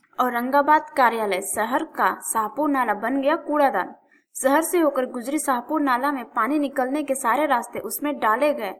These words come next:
कूड़े व गंदगी से बंद हो गए हैं। पानी जमा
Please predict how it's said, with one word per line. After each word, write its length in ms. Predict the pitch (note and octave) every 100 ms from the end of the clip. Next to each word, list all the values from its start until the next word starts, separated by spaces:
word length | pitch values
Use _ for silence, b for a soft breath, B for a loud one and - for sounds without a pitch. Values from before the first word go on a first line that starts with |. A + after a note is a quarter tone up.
| _ _ _ -
कूड़े 320 | B3 A#3 F3 - C4
व 100 | C#4+
गंदगी 460 | A#3+ A#3 A#3 C#4+
से 140 | D4+ D#4
बंद 320 | A3+ D#4 D#4
हो 100 | C4
गए 160 | G3+
हैं। 180 | F#3+ F#3+
पानी 380 | - G#3 G3 D4+
जमा 320 | C#4+ B3 G#3